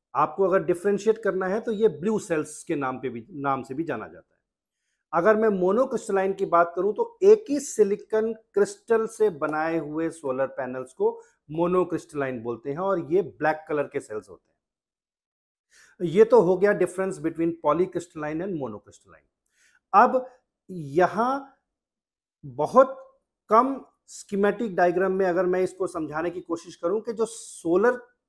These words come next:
एनर्जी है वो ट्रांसमिट कैसे होती है और ये इलेक्ट्रिकल एनर्जी में कन्वर्ट कैसे होती है।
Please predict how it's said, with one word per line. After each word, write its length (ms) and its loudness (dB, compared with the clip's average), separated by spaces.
एनर्जी 440 0
है 240 0
वो 100 4
ट्रांसमिट 580 4
कैसे 260 -2
होती 300 -2
है 160 0
और 220 -2
ये 120 2
इलेक्ट्रिकल 540 0
एनर्जी 340 -8
में 120 -6
कन्वर्ट 460 0
कैसे 220 -16
होती 220 -20
है। 60 -20